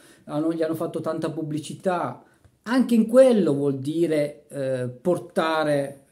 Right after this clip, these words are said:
eh, ehm, anche quello vuol dire capolavoro, cioè quando, quando un prodotto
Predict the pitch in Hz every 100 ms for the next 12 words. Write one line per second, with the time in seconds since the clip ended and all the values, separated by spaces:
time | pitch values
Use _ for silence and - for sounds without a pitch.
0 | - 139 127 - 139 135 127 127 196 202
1 | - 262 214 165 160 147 156 156 143 139
2 | 151 147 156 135 135 120 113 117 123 190
3 | 151 - 214 214 190 - - - - 208
4 | 226 214 220 214 208 208 202 - 240 240
5 | 240 -